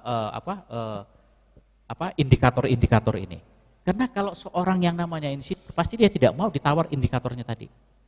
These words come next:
Sebab itu tadi apa? Standarisasi mereka adalah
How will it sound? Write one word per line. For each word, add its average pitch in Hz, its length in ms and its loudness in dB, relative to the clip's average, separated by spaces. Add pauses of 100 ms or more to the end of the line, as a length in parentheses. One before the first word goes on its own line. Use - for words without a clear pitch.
(760)
Sebab - 320 -2
itu 190 140 -2
tadi 170 240 0
apa? 98 180 -10 (460)
Standarisasi 135 680 2
mereka 135 320 -4
adalah 135 300 -6